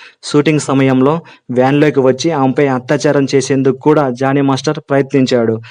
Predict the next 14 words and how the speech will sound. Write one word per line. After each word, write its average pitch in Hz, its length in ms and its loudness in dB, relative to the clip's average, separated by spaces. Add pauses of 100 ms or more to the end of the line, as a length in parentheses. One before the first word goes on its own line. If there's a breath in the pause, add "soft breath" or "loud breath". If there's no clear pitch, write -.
(120 loud breath)
అని 135 140 0
పోలీసులు 143 520 2
తెలిపారు. 120 520 0 (340 loud breath)
మణికొండలోని 143 800 2
బాధితురాలు 135 640 0
ఫ్లాట్‌కు 135 460 -2
అర్ధరాత్రులు 139 520 0
వెళ్లి 131 320 0 (340 loud breath)
తన 135 140 2
కోరిక 147 420 0
తీర్చాలని 139 760 0
వేధించినట్లు 139 720 0
ఎఫ్ఐఆర్లో 139 560 0
వెల్లడించారు. 131 720 2